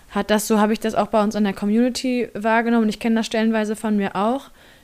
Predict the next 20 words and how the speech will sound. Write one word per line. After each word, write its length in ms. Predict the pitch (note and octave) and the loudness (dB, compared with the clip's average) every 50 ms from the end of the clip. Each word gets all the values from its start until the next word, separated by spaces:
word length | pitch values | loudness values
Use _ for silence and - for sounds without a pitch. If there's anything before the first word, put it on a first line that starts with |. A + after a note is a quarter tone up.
| _ - | _ -2
nicht 240 | G#3 G#3+ - - - | -2 -2 -2 -2 0
Ansatz, 440 | A3 B3 C#4 C4+ C4+ C4 B3+ B3+ - | 2 2 2 2 2 0 0 -2 -6
es 120 | - A3+ - | -6 -6 -6
ist 180 | - A#3 - | -6 -4 0
nicht 220 | B3 A#3 A3+ - - | 0 0 0 -2 -4
ansatzweise 520 | A3+ B3 B3 C#4 C4 - B3+ A#3+ A#3+ B3+ | -2 0 0 0 0 2 0 0 0 0
von 160 | B3 B3 A#3 | 0 2 2
der 100 | A3+ G#3+ | 2 2
gleichen 320 | G#3 A3+ G#3+ A3+ A3 A3+ A3+ | 2 2 0 2 2 0 -2
Tragweite, 720 | - - A3+ A3+ A#3 A#3 - G#3 G#3 G#3 G#3+ A3 A3+ G3+ | 0 0 0 0 0 0 0 0 0 2 2 0 0 0
wie 160 | A3 A3 G3 | 0 0 2
wenn 320 | G#3+ G#3 G#3+ G#3+ G#3 G#3+ - | 4 4 4 2 2 -2 -8
zum 220 | - - A3 G3+ | -2 -2 0 2
Beispiel 360 | G#3 G3+ G#3 - - - G3+ | 2 2 2 0 -2 -2 0
dein 220 | G3 G3+ F#3+ F#3+ - - | 0 2 0 0 -2 -2
absoluter 800 | - G#3 A3 G#3+ - - A#3+ A3 A3 A3 G#3+ - G#3 G3+ G3+ F#3 - - | -2 -2 -2 -2 -2 0 2 2 4 2 0 2 0 0 0 0 0 0
A, 340 | G3 G#3 G#3+ A3+ A3+ A#3+ A#3 - | 2 4 6 6 6 4 4 4
A, 380 | - F#3+ G3+ G3 G3+ G#3 G#3+ - - - | 2 2 2 4 4 2 2 0 2 2
A, 340 | F#3 F#3+ F#3+ F3+ F#3+ G3+ - - | 2 4 4 4 2 0 0 -2
A, 260 | F3 F3 F3+ F#3 F#3 | -2 -2 0 -2 -2